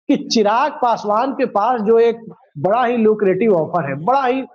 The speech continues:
फायदेमंद offer तेजस्वी यादव और कांग्रेस पार्टी दे रही है, उस offer के साथ जाना और इस एनडीए गठबंधन में साथ रहना,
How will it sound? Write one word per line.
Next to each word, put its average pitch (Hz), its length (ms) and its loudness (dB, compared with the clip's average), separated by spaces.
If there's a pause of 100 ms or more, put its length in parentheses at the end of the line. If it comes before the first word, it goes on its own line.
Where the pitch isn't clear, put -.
(340)
फायदेमंद 262 500 -2
offer 226 380 0
तेजस्वी 214 680 0
यादव 202 220 0
और 220 280 2
कांग्रेस 190 500 -4
पार्टी 180 240 -2
दे 165 320 0
रही 123 180 -6
है, 117 60 -12 (680)
उस 320 220 -4
offer 247 520 0
के 311 180 -2
साथ 214 500 -4
जाना 185 540 -2 (680)
और 294 300 0
इस 302 300 0
एनडीए 247 440 2
गठबंधन 247 540 0
में 294 120 0
साथ 226 340 0 (100)
रहना, 180 540 -2